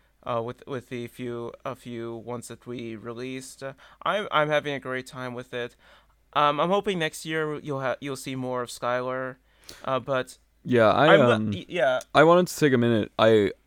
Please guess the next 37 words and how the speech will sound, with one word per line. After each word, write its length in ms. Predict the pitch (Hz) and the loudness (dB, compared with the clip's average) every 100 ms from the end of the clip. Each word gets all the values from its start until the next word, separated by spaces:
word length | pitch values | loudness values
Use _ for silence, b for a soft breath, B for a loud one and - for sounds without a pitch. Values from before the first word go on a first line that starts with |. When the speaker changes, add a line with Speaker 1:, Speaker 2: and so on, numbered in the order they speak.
| - | 2
Speaker 2:
I 320 | 127 123 113 - | 6 6 6 2
spoke 400 | - - 196 185 | -6 6 6 8
a 40 | |
little 240 | 127 127 143 | 6 4 6
bit 260 | 147 147 _ | 6 6 _
on 200 | 113 117 | 2 4
my, 460 | 113 107 107 104 98 - | 4 4 4 4 2 0
uh, 480 | 113 104 101 101 95 - - _ - | 2 4 6 4 0 -4 -14 _ 0
on 140 | 104 | 2
my 400 | 104 101 104 98 - | 4 4 4 2 2
own 240 | 98 110 113 | 0 2 2
list 480 | 123 127 - - - - | 2 2 -4 -10 -6 -2
about 380 | 98 101 101 | 2 4 4
my 160 | - 98 | 2 2
absence. 600 | 101 104 131 131 - - b b b b | 2 0 -2 -2 -4 -10 b b b b
Uh, 360 | - 107 104 95 - | 2 4 6 4 4
I 40 | |
wanna 220 | 147 175 | 4 4
speak 220 | 165 165 143 | 4 2 4
a 60 | |
little 200 | 131 151 | 4 4
more 200 | 147 151 | 4 2
clearly 520 | - 151 143 143 127 | 4 4 6 6 4
and 460 | - 117 110 107 - - - | 2 2 2 0 -4 -12 -8
sort 200 | - 143 | 2 4
of 120 | 117 - | 4 2
apologize 840 | 101 - 120 120 139 156 - - | 2 4 6 8 8 6 2 -10
for 220 | - 123 113 | -2 0 2
the 100 | 107 | 4
fact 320 | 113 104 - | 4 4 4
that 180 | 107 - - | 2 2 4
I, 340 | 101 98 95 - _ - | 6 6 2 -4 _ 4
I 140 | 107 | 4
had 400 | 101 117 107 98 | 6 4 2 2
to 120 | - | -4
step 240 | 98 95 95 | 0 0 0
away. 380 | 92 82 - | 0 -2 -4